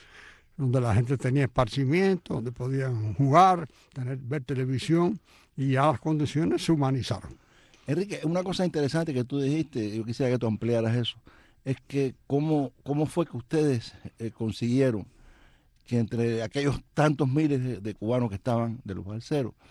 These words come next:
Speaker 2: había gente que empezaron a colaborar con el Miami Medical, el atendiendo ellos mismos a sus hermanos, a sus compatriotas que estaban ahí recluidos.
Speaker 1: Sí, nosotros nos acercamos porque sabíamos que había,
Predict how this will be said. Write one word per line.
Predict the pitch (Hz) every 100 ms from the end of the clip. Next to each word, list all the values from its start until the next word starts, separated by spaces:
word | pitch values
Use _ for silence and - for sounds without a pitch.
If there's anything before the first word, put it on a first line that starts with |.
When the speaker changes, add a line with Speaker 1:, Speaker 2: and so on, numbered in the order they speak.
| - - _ -
Speaker 2:
había | 107 135
gente | 156
que | -
empezaron | 127 - 143 147
a | 127
colaborar | 110 95 - 104 143 139 92 -
con | - 107
el |
Miami | 98 101 117
Medical, | 117 120 123 135
el | 127 127
atendiendo | 123 120 117 127 160 143
ellos | 151 175
mismos | 160 202 196 185 -
a | 127
sus | 123 120
hermanos, | 120 151 139 127
a | 113
sus | 113
compatriotas | 113 104 104 110 104
que |
estaban | 98 107 98
ahí | 95
recluidos. | 90 92 85 73 -
Speaker 1:
Sí, | 226
nosotros | 220 104 143 196 403
nos | 392
acercamos | 196 - 160 120 139 113 117 120 -
porque | 117 107 113
sabíamos | 113 110 131 160 151
que | 151
había, | 131 156 160 139